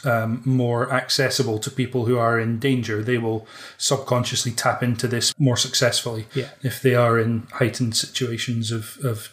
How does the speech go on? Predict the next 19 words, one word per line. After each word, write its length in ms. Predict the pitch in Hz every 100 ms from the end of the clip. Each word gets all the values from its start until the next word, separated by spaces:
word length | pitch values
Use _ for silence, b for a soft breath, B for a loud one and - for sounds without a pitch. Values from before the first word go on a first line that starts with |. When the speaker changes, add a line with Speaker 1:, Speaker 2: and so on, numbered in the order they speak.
| -
Speaker 1:
danger 340 | 113 110 117
and 120 | 113
heightened 320 | 110 113 117 107
fear, 240 | 127 110
et 100 | -
cetera. 340 | 127 - 143 -
Speaker 2:
It's 240 | 139 -
the 80 | 143
same 340 | 143 160 139
as, 220 | 131 123 -
you 60 |
know, 200 | 131 120
you, 200 | 120 123 120
you 140 | 151
can 200 | 139 127
be 180 | 123 120
physically 400 | - 139 123 -
strong 440 | 190 - 127 123 120
where 340 | 117 117 117